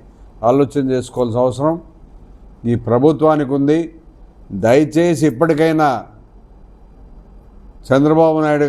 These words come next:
గారు, దానికి సంబంధించిన మంత్రి గారు కావచ్చు, ఎట్టి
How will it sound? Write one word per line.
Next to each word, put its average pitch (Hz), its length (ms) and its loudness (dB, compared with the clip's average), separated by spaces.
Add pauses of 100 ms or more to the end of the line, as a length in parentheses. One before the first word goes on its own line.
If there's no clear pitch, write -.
గారు, 143 240 0 (800)
దానికి 139 340 2
సంబంధించిన 151 640 0 (1000)
మంత్రి 143 340 2
గారు 156 180 4 (100)
కావచ్చు, 139 360 -2 (1000)
ఎట్టి 135 260 2